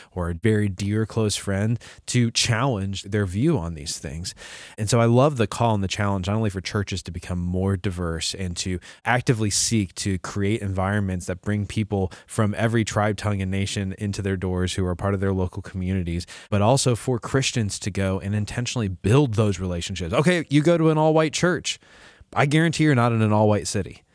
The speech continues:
You gotta find those <laughs> friends. You gotta find those mentors, and you're gonna have to build the bridges. You might be at an all-black church, exact same thing. You know, we've gotta find those friends and build those relationships. To close us down, I would just love if you'd pray for our audience, pray for our hearts, that we would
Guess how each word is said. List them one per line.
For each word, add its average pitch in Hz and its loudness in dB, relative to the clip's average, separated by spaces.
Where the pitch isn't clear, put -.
You 117 4
gotta 139 4
find 135 2
those 101 0
<laughs> - -8
friends. 107 -4
You 117 -2
gotta 127 4
find 120 2
those 98 0
mentors, 98 -2
and 95 -2
you're 104 2
gonna 117 2
have 95 -2
to 101 -4
build 95 -2
the 98 -2
bridges. 87 -4
You 104 2
might 127 4
be 135 4
at 131 4
an 135 4
all-black 143 4
church, 92 -6
exact 107 -2
same 135 2
thing. 143 -2
You 95 0
know, 98 0
we've 104 0
gotta 113 2
find 107 -2
those 104 0
friends 101 -2
and 92 -2
build 101 0
those 92 0
relationships. 98 0
To - -2
close 147 4
us 143 2
down, 107 2
I 110 2
would 113 2
just 110 0
love 98 0
if 92 -4
you'd 98 -2
pray 98 0
for 101 -4
our 87 -2
audience, 101 -4
pray 104 0
for 87 -4
our 87 -2
hearts, 113 -2
that 92 -2
we 95 0
would 92 0